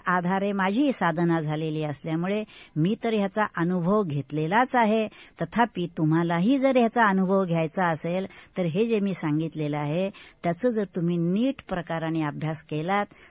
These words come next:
त्याचं अनुसरण केलं, तर तुम्हालाही मला जो अनुभव आला, तो तुम्हालाही येणार आहे आणि येण्याची शक्यता आहे. फक्त त्या पद्धतीनं गेलं पाहिजे,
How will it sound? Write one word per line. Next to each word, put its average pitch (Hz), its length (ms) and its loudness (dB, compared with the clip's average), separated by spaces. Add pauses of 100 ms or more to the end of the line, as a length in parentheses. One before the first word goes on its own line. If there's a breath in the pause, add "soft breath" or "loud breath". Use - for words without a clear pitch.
(100)
त्याचं 170 220 -4
अनुसरण 180 640 0
केलं, 165 340 -2 (120)
तर 185 80 -2
तुम्हालाही 185 840 0 (300 loud breath)
मला 170 460 4
जो 240 140 4
अनुभव 180 440 4
आला, 156 400 2 (260 loud breath)
तो 180 60 -2
तुम्हालाही 175 560 2
येणार 139 320 0
आहे 131 220 -6 (420 soft breath)
आणि 175 140 2
येण्याची 170 440 0
शक्यता 220 480 0
आहे. 202 260 2 (260 loud breath)
फक्त 220 220 -4 (140)
त्या 214 140 4
पद्धतीनं 196 720 0
गेलं 151 280 0
पाहिजे, 139 420 -4